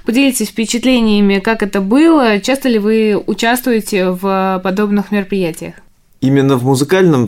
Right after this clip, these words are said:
Speaker 2: э, фестивале мы участвовали первый раз, но мы частые гости на фестивалях. В этом году мы уже были на двух, вернее, вот этот был третьим. На одном из фестивалей мы заняли гран-при со своим спектаклем,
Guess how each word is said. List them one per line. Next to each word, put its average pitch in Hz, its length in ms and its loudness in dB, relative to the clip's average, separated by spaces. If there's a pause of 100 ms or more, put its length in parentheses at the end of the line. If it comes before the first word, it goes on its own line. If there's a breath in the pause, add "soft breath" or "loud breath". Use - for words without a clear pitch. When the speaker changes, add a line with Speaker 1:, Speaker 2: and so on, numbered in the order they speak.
Speaker 2:
э, 110 300 2
фестивале 98 640 -2
мы 107 220 0
участвовали 85 800 -4
первый 87 420 -2
раз, 92 360 -4 (360 loud breath)
но 104 380 0
мы 117 280 0
частые 104 440 -2
гости 95 380 -2
на 90 120 -2
фестивалях. 82 840 -6 (760)
В 104 120 -2
этом 95 200 -2
году 98 300 -2
мы 101 200 0
уже 101 340 -2
были 101 280 -2
на 98 200 -2
двух, 98 680 -6
вернее, 107 520 0
вот 107 180 -2
этот 95 200 -2
был 95 220 -2
третьим. 113 560 -2 (340 soft breath)
На 113 280 -4
одном 110 380 0
из - 200 -8
фестивалей 92 560 -2
мы 90 160 -2
заняли 87 460 -2
гран-при 90 540 -2
со 147 140 -4
своим 135 840 0
спектаклем, 113 720 -4